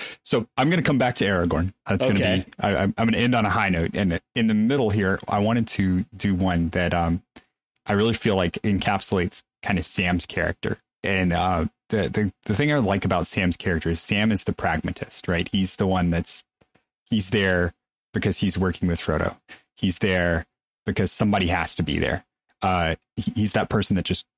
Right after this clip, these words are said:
Speaker 1: took up the mantle because he had to do it. And this, this passage is kind of, it's just a mundane passage. It's really, like, it, it's in there in the middle of things, but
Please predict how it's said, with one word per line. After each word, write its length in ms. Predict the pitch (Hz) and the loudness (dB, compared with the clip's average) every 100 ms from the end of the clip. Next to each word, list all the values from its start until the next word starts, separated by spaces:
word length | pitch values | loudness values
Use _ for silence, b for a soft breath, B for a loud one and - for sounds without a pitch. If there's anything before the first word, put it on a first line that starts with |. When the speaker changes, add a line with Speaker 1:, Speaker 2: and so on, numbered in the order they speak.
| - | -6
Speaker 1:
took 180 | 135 - | -2 0
up 180 | 110 | -2
the 100 | - | 0
mantle 480 | 92 85 85 90 82 - | 0 2 0 0 -2 -2
because 200 | 85 87 | -2 0
he 80 | 85 | 0
had 180 | 82 80 | 0 -2
to 80 | 82 | -2
do 120 | 82 | -4
it. 140 | 82 - _ _ _ - | -4 -8 _ _ _ -4
And 320 | 107 95 92 87 _ | 0 2 0 -2 _
this, 400 | 113 117 - - - | -2 -2 -2 -10 -4
this 120 | 117 | -4
passage 460 | - 123 107 - 104 | 0 -2 -2 -4 -4
is 160 | - | -2
kind 180 | - 135 | -2 0
of, 60 | 113 | 0
it's 160 | 95 | -2
just 140 | - 156 | -2 0
a 40 | |
mundane 360 | 113 98 90 85 | 2 2 0 0
passage. 500 | 90 80 82 82 - | 0 0 -2 -4 -4
It's 240 | 101 - 101 | -6 -4 -2
really, 500 | 98 104 98 95 87 135 | 0 2 2 0 -2 -6
like, 240 | 95 87 - _ _ _ | -4 -4 -8 _ _ _
it, 140 | - - | -8 -4
it's 240 | 101 - - | -6 -6 -6
in 220 | 117 113 107 | -2 2 2
there 180 | 101 | 2
in 80 | 95 | 2
the 60 | 87 | 2
middle 240 | 90 95 | 2 0
of 80 | 85 | 0
things, 260 | 98 85 - | 0 0 -2
but 220 | 98 | -4